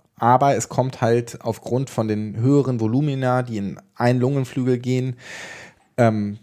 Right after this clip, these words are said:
nach thoraxchirurgischen O Ps regelhaft zu, oder circa vier Prozent, sagen die Quellen, aber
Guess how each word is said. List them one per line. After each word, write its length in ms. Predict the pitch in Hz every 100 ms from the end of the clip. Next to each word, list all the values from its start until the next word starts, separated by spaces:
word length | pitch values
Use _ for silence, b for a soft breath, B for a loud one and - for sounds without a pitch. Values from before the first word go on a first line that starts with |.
| _
nach 440 | 123 113 123 123
thoraxchirurgischen 720 | - - 120 117 120 113 110
O 140 | 117 101
Ps 600 | - 117 117 - - _ _ _ _ _ _ _ - 110 -
regelhaft 600 | 143 156 123 120 117 -
zu, 480 | - 117 113 107 107 - -
oder 240 | 101 87 - - _ _ -
circa 180 | 127 117
vier 180 | -
Prozent, 540 | - 123 - 139 151 147
sagen 580 | - 110 107 113 120 117
die 100 | -
Quellen, 460 | - - 113 120 120
aber 460 | - 95 98 98